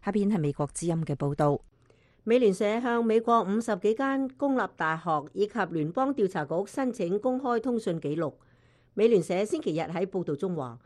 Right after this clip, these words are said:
Speaker 2: 通訊記錄顯示，聯邦調查局與美國各地嘅大學同學院接觸，試圖遏止美國當局所講嘅竊取行為。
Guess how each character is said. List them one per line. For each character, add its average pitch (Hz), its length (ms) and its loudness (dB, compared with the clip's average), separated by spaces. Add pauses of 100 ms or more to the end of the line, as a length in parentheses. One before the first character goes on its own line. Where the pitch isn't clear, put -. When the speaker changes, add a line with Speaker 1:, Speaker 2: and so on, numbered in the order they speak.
(340)
Speaker 2:
通 359 180 2
訊 233 220 2
記 202 120 4
錄 208 160 0
顯 156 220 -6
示， 131 280 -8 (360)
聯 180 200 2
邦 294 240 0
調 202 120 2
查 175 180 -2
局 156 120 -4 (200)
與 180 220 4
美 190 220 2
國 196 200 2
各 202 220 0
地 175 240 0
嘅 190 120 -2
大 160 220 0
學 160 240 -2
同 147 300 -4
學 175 240 0
院 175 240 -2
接 180 140 -4
觸， 180 240 -2 (520)
試 269 200 -2
圖 294 80 -2 (220)
遏 220 180 0
止 233 280 -2
美 202 220 6
國 202 140 0
當 240 280 0
局 180 160 2
所 208 240 -2
講 190 220 0
嘅 180 220 -2
竊 190 200 -6
取 180 180 -4
行 165 240 -8
為。 143 220 -10